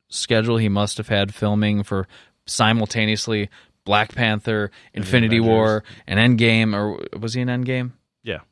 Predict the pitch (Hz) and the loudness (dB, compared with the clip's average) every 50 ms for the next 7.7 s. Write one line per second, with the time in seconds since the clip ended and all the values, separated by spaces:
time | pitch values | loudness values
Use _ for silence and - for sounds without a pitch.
0 | _ - 139 131 113 98 104 107 120 120 113 110 107 110 110 110 110 - - - | _ -8 -4 -4 -2 -2 -2 0 0 0 0 0 0 0 -2 -2 -4 -8 -14 -20
1 | - _ - 135 135 123 120 110 - - _ _ _ _ _ - 170 202 - - | -20 _ -4 0 0 0 0 -2 -6 -12 _ _ _ _ _ -6 -6 -4 -4 -4
2 | 135 107 - - - 160 170 185 175 - - _ _ _ _ _ _ _ _ _ | -4 -4 -4 -4 -2 -2 0 -2 -2 -6 -10 _ _ _ _ _ _ _ _ _
3 | _ _ _ _ _ _ _ _ _ _ _ _ - 135 131 127 127 127 117 131 | _ _ _ _ _ _ _ _ _ _ _ _ -2 0 0 0 0 0 -2 0
4 | 131 123 117 110 - - _ _ _ - _ 135 143 135 135 - - 156 160 160 | 0 0 0 -2 -4 -8 _ _ _ -20 _ -8 -8 -8 -6 -6 -4 0 0 0
5 | 160 123 151 147 151 185 208 - 185 185 190 175 - - 294 269 226 233 294 359 | 0 0 0 0 2 2 2 4 4 2 2 4 6 6 8 8 8 8 8 8
6 | 359 311 226 143 117 107 95 95 104 117 _ - _ _ _ _ _ _ _ _ | 6 6 4 4 4 4 4 4 2 -2 _ -14 _ _ _ _ _ _ _ _
7 | - 123 120 113 - - 123 120 120 - 127 123 120 - | -4 -4 -4 -2 -2 -2 -2 -2 -2 0 -2 -2 -2 -4